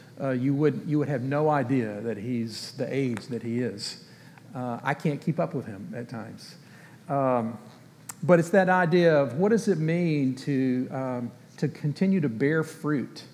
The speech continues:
even if it looks different or takes on a different, uh,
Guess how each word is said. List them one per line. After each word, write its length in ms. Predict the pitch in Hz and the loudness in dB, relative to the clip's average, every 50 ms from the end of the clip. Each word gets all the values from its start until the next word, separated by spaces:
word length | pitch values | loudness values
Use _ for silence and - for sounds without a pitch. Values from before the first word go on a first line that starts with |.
| - - - - - - - - - - - - | -20 -20 -20 -20 -20 -20 -20 -20 -20 -16 -10 -4
even 440 | 165 165 175 185 165 160 156 143 | -2 0 0 2 2 2 0 0
if 540 | 139 131 143 143 143 139 135 - - - - - - - - - - - - - - | 0 0 0 2 2 0 -2 -4 -10 -18 -20 -20 -20 -20 -20 -20 -20 -20 -12 -6 -4
it 180 | 151 143 - | -4 -2 0
looks 340 | 175 143 160 180 170 - - | 0 2 2 0 0 -2 -4
different 640 | - 131 117 139 127 120 - 117 110 104 98 - - | -4 -2 0 -2 -2 -2 -6 -8 -6 -8 -8 -10 -10
or 540 | - 139 135 135 127 123 127 123 113 101 - - - - | -8 -6 -4 -2 -2 -2 -2 -2 -4 -6 -10 -16 -14 -6
takes 260 | - 160 151 147 - | -4 -2 -2 -2 -2
on 140 | 160 147 143 | -4 -4 -2
a 40 | 135 | -2
different, 440 | 120 135 139 - - 139 123 117 - 170 - - - - - - - - - - - - | -2 -2 -4 -4 -4 -4 -4 -6 -6 -12 -18 -20 -20 -20 -20 -20 -20 -20 -20 -20 -16 -12
uh, 300 | - 143 139 135 131 131 | -10 -10 -8 -8 -8 -10